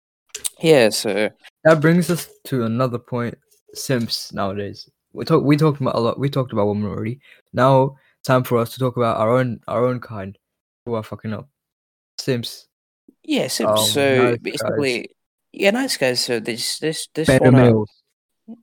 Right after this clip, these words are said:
Speaker 1: yeah, beta males. So you have to be
Speaker 2: <laughs>
Speaker 1: the beta males. Yeah, it's, they just don't care. They just want the girl to, what do you
Speaker 2: Give
Speaker 1: call,
Speaker 2: them
Speaker 1: like,
Speaker 2: attention.
Speaker 1: give them attention. Exactly.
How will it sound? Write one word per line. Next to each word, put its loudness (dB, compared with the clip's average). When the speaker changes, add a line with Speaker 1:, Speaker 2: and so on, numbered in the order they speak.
Speaker 1:
yeah, -2
beta -2
males. 0
So -6
you -8
have -14
to -4
be -2
Speaker 2:
<laughs> -10
Speaker 1:
the -16
beta -4
males. 0
Yeah, 2
it's, -6
they -8
just -4
don't 0
care. 2
They -4
just -8
want -4
the -8
girl -2
to, -6
what -8
do -6
you -10
Speaker 2:
Give -20
Speaker 1:
call, -2
Speaker 2:
them -4
Speaker 1:
like, -4
Speaker 2:
attention. -10
Speaker 1:
give -6
them 0
attention. 0
Exactly. -6